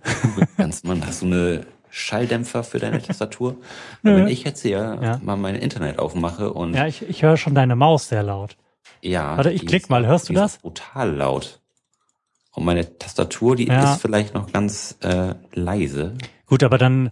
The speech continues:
Speaker 2: wissen die Leute wenigstens, dass wir nicht ganz so intelligent sind, wie wir hier erscheinen und nicht ganz so viel Wissen haben, aber natürlich, äh, keine Mühe scheuen, das erweiterte Wissen aus dem Internet abzurufen.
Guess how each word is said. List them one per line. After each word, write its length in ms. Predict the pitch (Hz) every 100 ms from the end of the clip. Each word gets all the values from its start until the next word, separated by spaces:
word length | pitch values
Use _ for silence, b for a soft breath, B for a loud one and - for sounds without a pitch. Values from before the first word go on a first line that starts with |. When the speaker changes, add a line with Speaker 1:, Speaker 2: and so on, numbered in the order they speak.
| -
Speaker 2:
wissen 320 | 120 147 151
die 80 | 127
Leute 300 | 123 131 123
wenigstens, 420 | 123 123 - 127
dass 240 | - 120 -
wir 140 | 123
nicht 400 | - 151 127 -
ganz 240 | 135 131
so 80 | -
intelligent 520 | 143 131 117 113 117 117
sind, 180 | 113
wie 140 | 120 113
wir 80 | 113
hier 160 | 127
erscheinen 360 | 131 - 120 120
und 60 | 117
nicht 160 | 120
ganz 220 | - 127 117
so 60 |
viel 220 | 107 117
Wissen 260 | 120 - 131
haben, 240 | 127 123
aber 240 | 131 123 123 - B B B
natürlich, 500 | - 127 - 135 127 180
äh, 200 | 143 135
keine 260 | 143 139
Mühe 240 | 135 135 131
scheuen, 300 | - 131 127
das 160 | 120
erweiterte 580 | 143 120 147 151 - 117
Wissen 220 | 123 143
aus 100 | 127
dem 140 | - 139
Internet 320 | 127 104 113
abzurufen. 600 | 110 - 113 107 110